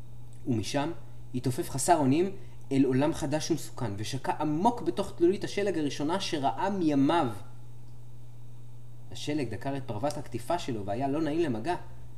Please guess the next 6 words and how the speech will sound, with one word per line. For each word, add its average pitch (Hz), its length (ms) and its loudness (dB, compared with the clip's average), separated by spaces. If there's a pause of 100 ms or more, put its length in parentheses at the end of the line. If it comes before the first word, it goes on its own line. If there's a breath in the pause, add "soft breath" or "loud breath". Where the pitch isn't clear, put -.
(160)
אבל 95 200 -4
חותמו 117 540 -4 (1600)
כבר 95 300 -2
הריח 92 480 -6
ריח 85 220 -6
חדש. - 320 -8